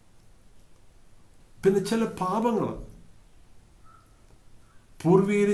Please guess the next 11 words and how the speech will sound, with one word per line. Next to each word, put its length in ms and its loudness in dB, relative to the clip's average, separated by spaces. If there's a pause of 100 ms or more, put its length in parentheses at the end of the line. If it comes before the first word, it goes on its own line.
ചെയ്തിട്ടുള്ളത് 600 4 (500)
നമ്മളും 380 4
തുടരുന്നു. 420 4 (680)
തലമുറ 300 4 (140)
തലമുറയായിട്ടുള്ള 840 6 (380)
ചില 140 2 (380)
പാപങ്ങളും 680 0 (360)
ആ 20 -2 (180)
പാപത്തിൻ്റെ 600 0 (140)
ടെൻഡൻസീസും, 800 0 (3250)
ഇതിൻ്റെ 240 2